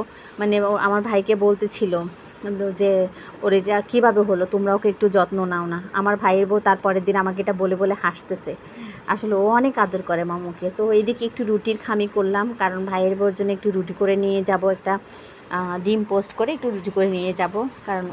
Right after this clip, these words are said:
ও তো নাস্তা করবে। সারা রাত বেচারি ছিল, কি খেয়েছে না খেয়েছে, রাত্রে তো খাইই নাই।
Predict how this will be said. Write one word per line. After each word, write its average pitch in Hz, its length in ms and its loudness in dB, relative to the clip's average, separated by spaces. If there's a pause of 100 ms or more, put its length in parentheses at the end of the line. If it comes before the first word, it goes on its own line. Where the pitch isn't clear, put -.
ও 202 80 2 (200)
তো 208 80 -2
নাস্তা 180 320 0
করবে। 185 300 -2
সারা 185 260 -6
রাত 180 220 -2
বেচারি 185 420 -2
ছিল, 190 240 -2 (100)
কি 190 220 -4
খেয়েছে 190 420 0
না 175 160 -2
খেয়েছে, 196 320 -2
রাত্রে 185 300 0
তো 208 140 2
খাইই 190 400 0
নাই। 202 180 2